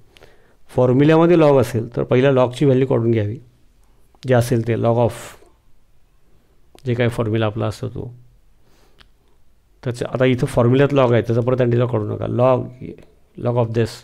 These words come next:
ते रिपीट करायचं आणि मग पूर्ण फॉर्म्युल्याचं आन्सर काढताना तो लॉगची व्हॅल्यू, it is the log, the value of log is part of the answer, हे लक्षात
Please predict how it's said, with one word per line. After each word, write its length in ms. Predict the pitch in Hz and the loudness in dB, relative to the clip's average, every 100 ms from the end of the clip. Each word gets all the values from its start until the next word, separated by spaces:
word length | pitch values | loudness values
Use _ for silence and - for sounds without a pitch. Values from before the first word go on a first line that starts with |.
| - - _ - _ - _ | -20 -20 _ -20 _ -20 _
ते 100 | 147 | 0
रिपीट 300 | 139 123 156 | 2 0 -2
करायचं 420 | - 113 107 - 143 - - _ _ _ _ | 0 0 -2 -6 -14 -18 -20 _ _ _ _
आणि 160 | 127 131 | -4 0
मग 160 | 139 | 0
पूर्ण 340 | 156 156 165 180 | 0 2 2 2
फॉर्म्युल्याचं 520 | 170 139 147 147 170 | 2 2 2 2 2
आन्सर 280 | 143 123 156 | 2 2 2
काढताना 440 | 151 135 147 180 214 - _ - - - _ _ _ _ - - _ _ _ _ _ _ _ - - - - - - - - 147 | 2 2 2 0 -4 -14 _ -20 -20 -20 _ _ _ _ -20 -20 _ _ _ _ _ _ _ -20 -20 -20 -20 -20 -20 -20 -6 -2
तो 60 | |
लॉगची 420 | 135 135 - - | 2 2 2 2
व्हॅल्यू, 320 | 190 170 175 196 | 4 4 4 2
it 160 | 147 | 2
is 160 | 143 185 123 | 0 0 2
the 80 | 139 | 2
log, 200 | 139 - - 139 135 | 2 0 -8 -2 2
the 80 | 139 | 4
value 260 | 127 143 185 | 4 4 4
of 120 | 147 | 4
log 240 | 156 160 | 4 4
is 100 | 165 - | 2 2
part 200 | 147 156 156 | 2 4 2
of 60 | |
the 140 | 151 123 | 4 2
answer, 220 | 113 107 | 0 -2
हे 140 | 127 | -2
लक्षात 220 | 123 123 | -4 -6